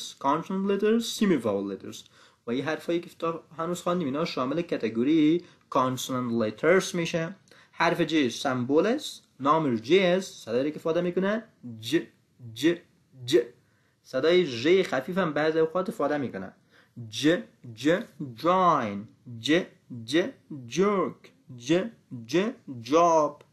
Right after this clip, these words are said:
ج، ج، jam. در شروع کلمه، وسط کلمه و آخر کلمه هرگاه قرار بگیره راحت ما حرف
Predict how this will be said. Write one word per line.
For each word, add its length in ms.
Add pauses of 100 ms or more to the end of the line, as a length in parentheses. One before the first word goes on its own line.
(120)
ج، 260 (380)
ج، 240 (340)
jam. 340 (560)
در 120
شروع 320
کلمه، 580 (260)
وسط 360
کلمه 360
و 140
آخر 400
کلمه 320
هرگاه 380
قرار 260
بگیره 380 (300)
راحت 340
ما 420
حرف 280